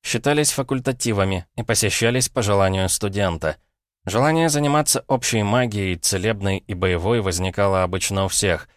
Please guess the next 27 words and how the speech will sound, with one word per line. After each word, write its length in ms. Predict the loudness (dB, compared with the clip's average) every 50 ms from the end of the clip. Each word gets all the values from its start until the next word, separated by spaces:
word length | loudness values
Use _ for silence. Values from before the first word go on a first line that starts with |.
| _ _ _ _ -8
а 60 | -6
все 200 | -2 0 2 2
остальное 500 | 2 2 2 2 2 2 2 2 2 2
выбирали 440 | 0 0 0 2 2 2 2 2 2
единицы. 760 | 0 -2 -4 -2 -2 0 0 0 0 0 -2 -4 -6 -6 -10 -12 _ _ _ _ _ _ _ _ _ _ -4
Только 200 | -4 -2 -2 -2
почему-то 460 | -2 0 0 2 2 2 2 2 2
у 60 | 4
меня 240 | 4 2 2 2 2
в 20 |
расписании 640 | 2 0 0 -2 -2 -2 0 2 2 2 2 0 0
был 240 | 2 2 2 2 2
весь 240 | 2 0 0 0 -2
этот 240 | -2 -2 -2 -4
список 360 | -4 -4 -2 -2 0 0 -2 -2
без 200 | -2 -4 -4 -2
права 320 | 0 2 2 4 4 2
отказаться. 720 | 0 0 -2 -2 0 2 2 2 2 0 -2 -4 -4 -6 -14 _ _ _ _ _ _ _
Спасибо 540 | -12 -10 -6 -2 -2 0 0 0 0 -2 -2
тебе, 220 | -4 -2 -4 -4 -4
крестный. 640 | 0 0 2 2 2 0 0 -2 -2 -4 -6 -8 _ _ _ -8
Я 160 | -4 -4 -2
всегда 320 | -2 -2 -4 -2 -2 -2 -2
буду 240 | -2 -2 -4 -4
помнить 500 | -4 0 0 2 2 2 0 0 -2 -4
твою 300 | -4 -2 0 0 0 0
доброту. 640 | -2 -2 -2 0 2 2 2 2 0 0 -2 -2